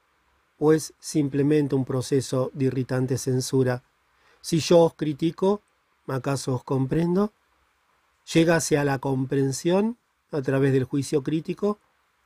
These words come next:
Si yo deseo comprender, si yo deseo entender,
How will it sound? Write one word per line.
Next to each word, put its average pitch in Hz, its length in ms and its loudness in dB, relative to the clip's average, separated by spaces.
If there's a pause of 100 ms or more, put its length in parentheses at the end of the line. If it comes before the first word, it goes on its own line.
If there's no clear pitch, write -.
(500)
Si - 160 -4
yo 240 180 6
deseo 147 380 2
comprender, 120 800 -4 (560)
si - 180 -8
yo 135 220 0
deseo 127 380 0
entender, 123 680 0